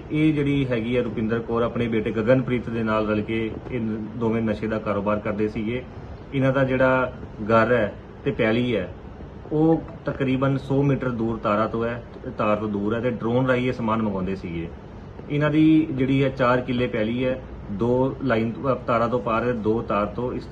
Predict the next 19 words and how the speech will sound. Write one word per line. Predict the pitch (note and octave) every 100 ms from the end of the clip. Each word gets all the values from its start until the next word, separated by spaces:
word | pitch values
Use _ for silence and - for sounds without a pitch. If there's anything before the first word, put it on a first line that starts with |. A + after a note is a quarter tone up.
| -
ਇਸ | -
ਵਾਲੇ | G#2 G2+
ਪਾਸੇ | F#2+ - F#2
ਹੈ |
ਤੇ | F2+ B2
ਆਪਣੀ | B2
ਪੈਲੀ | B2 A#2+ B2+
ਦੇ | C#3+
ਵਿੱਚ | B2+ A2+ B2+
ਹੀ | A#2+
ਇਹ |
ਡਰੋਨ | G#2+ G#2+ A2 G#2+
ਰਾਹੀਂ | G#2+
ਸਮਾਨ | A2 G#2 G#2
ਮੰਗਾ | G2+
ਕੇ | G#2
ਸਟਵਾਉਂਦੇ | G#2 G2 F#2+ G2
ਹੁੰਦੇ | A2 G#2
ਸੀਗੇ | G2+ G#2+ A2+ C#3